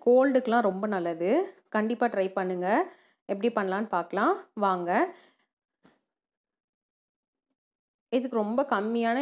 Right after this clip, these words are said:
இன்கிரீடியன்ஸ் தான் தேவை. ரொம்ப ஹெல்தியும் கூட. ஒரு பேன் சூடு பண்ணிட்டு ரெண்டு டேபிள் ஸ்பூன் எண்ணெய் சேர்த்துருக்கேன். எண்ணெய் லைட்டா காஞ்சதுக்கப்புறமா இதுல வந்து கொஞ்சமா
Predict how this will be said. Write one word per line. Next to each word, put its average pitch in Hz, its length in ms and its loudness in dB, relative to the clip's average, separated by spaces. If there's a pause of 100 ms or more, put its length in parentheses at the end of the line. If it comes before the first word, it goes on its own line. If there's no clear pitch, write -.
இன்கிரீடியன்ஸ் 220 460 -2
தான் 214 160 -4
தேவை. 190 400 0 (460)
ரொம்ப 220 300 0
ஹெல்தியும் 233 540 0
கூட. 196 480 0 (460)
ஒரு 214 260 -2
பேன் 233 180 2
சூடு 220 260 0
பண்ணிட்டு 180 580 -2 (300)
ரெண்டு 233 260 0
டேபிள் 220 260 0
ஸ்பூன் 254 240 -4
எண்ணெய் 214 360 -2
சேர்த்துருக்கேன். 214 680 -4 (200)
எண்ணெய் 226 340 0
லைட்டா 208 460 0
காஞ்சதுக்கப்புறமா 214 960 0 (400)
இதுல 226 220 0
வந்து 202 520 0 (1500)
கொஞ்சமா 240 400 2